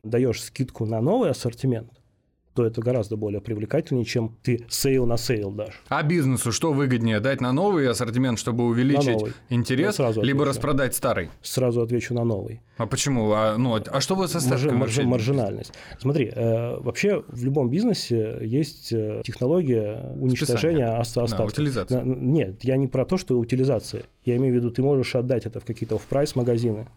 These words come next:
Speaker 1: типа "Фамилии". Ты можешь это выставить там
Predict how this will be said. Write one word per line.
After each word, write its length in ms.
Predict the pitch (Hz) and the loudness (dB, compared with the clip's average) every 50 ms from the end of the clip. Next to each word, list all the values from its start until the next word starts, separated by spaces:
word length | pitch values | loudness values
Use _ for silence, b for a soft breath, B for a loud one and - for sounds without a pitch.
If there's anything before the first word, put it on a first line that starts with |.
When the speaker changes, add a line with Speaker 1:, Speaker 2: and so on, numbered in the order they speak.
| _ _ _ | _ _ _
Speaker 1:
типа 200 | - 127 - 110 | -14 -10 -10 -8
"Фамилии". 540 | - - 120 117 120 117 110 117 117 123 - _ _ _ _ _ | -4 -4 -2 0 0 -2 -2 -4 -6 -8 -10 _ _ _ _ _
Ты 60 | - 113 | -4 0
можешь 400 | 117 127 131 127 120 - - 127 | 0 2 2 2 0 0 0 -2
это 840 | 120 110 - 117 113 110 110 110 113 113 113 113 113 117 120 127 131 131 | -2 0 0 0 0 0 0 0 -2 -2 -2 -4 -4 -6 -6 -8 -8 -8
выставить 600 | 127 120 120 123 127 123 - - 113 110 107 - | -6 -6 -2 -2 -2 -2 -2 -4 -4 -4 -4 -4
там 220 | - 104 107 - | -8 -10 -10 -12